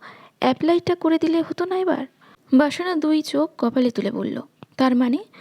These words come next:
বলছো বিবাহিত হয়েও আমরা পৃথক থাকব?" সাধন সোম মাথা নিচু করল। "তুমি পুরুষ, এটা তোমারই করে ফেলা উচিত ছিল," বলল নার্সারি স্কুলের দজ্জাল গিন্নি। ওজনে এক মন তিরিশের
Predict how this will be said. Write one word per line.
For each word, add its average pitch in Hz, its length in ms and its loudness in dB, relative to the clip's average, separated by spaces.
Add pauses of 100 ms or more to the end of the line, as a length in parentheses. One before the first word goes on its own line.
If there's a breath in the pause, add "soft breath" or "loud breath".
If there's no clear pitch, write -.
(280 loud breath)
বলছো 294 420 2
বিবাহিত 269 420 0
হয়েও 277 340 2
আমরা 294 280 0
পৃথক 302 360 -2
থাকব?" 233 420 -4 (720 soft breath)
সাধন 349 380 -2
সোম 339 220 -2
মাথা 247 260 -2
নিচু 202 240 -4
করল। - 340 -4 (1160 soft breath)
"তুমি 277 160 6
পুরুষ, 277 380 2
এটা 254 340 -2 (300 loud breath)
তোমারই 269 340 4
করে 254 240 2
ফেলা 226 240 -2
উচিত 220 280 -6
ছিল," - 300 -6 (240)
বলল 220 240 4
নার্সারি 226 400 -2
স্কুলের 240 400 0 (400 loud breath)
দজ্জাল 202 460 -2
গিন্নি। 202 360 -4 (760 soft breath)
ওজনে 285 580 2
এক 247 260 0
মন 269 320 4 (280)
তিরিশের 285 640 2